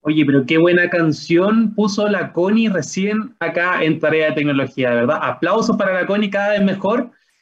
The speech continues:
Nuestra D J controladora ahí manejando todo este programa. Nosotros ya, no veían en la cortina, es la interrogación de este día miércoles y vamos a estar hablando de una serie de consejos, sobre todo pensado en los profesores que quieran hacer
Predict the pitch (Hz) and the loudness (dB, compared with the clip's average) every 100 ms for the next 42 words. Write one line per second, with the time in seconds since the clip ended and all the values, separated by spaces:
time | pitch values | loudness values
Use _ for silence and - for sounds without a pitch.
0 | - 170 170 190 185 165 151 - 151 175 | -4 -4 -2 -2 -2 -2 -6 -8 -4 -2
1 | 180 185 190 180 180 170 165 170 175 170 | 0 0 0 0 0 0 0 0 -2 -2
2 | 160 165 170 165 156 131 170 170 165 151 | -2 0 0 0 -4 -4 -4 -2 0 -2
3 | 147 170 143 170 156 147 151 151 147 131 | -2 -4 -4 -4 -4 -2 0 0 0 0
4 | 113 - _ _ _ 185 196 202 302 311 | -2 -6 _ _ _ 0 2 4 4 2
5 | - - 202 202 240 247 240 202 214 220 | -2 -8 -4 0 0 0 -4 -6 -4 -2
6 | 208 202 196 180 202 220 214 170 147 - | 0 2 2 0 0 0 -2 -2 -4 0
7 | 160 160 165 160 156 139 - 190 185 165 | 0 2 2 2 0 -2 -2 0 0 0
8 | 170 160 170 165 156 160 147 165 196 220 | 0 0 2 2 0 -2 -2 0 0 0
9 | 226 214 196 175 190 208 196 196 180 170 | -2 -4 -4 -2 0 0 0 0 0 2
10 | 190 202 202 202 185 - 214 214 208 202 | 2 2 2 0 -2 -4 -6 -2 -4 -2
11 | 175 160 - 214 214 233 240 202 170 156 | -2 -2 -4 -4 0 -2 0 0 0 0
12 | 196 208 202 170 170 156 175 170 156 156 | 0 0 -2 0 0 0 2 2 0 -4
13 | 143 135 185 196 196 147 165 165 160 139 | -4 -4 -2 0 0 -4 -4 -2 -2 -2
14 | 180 | -4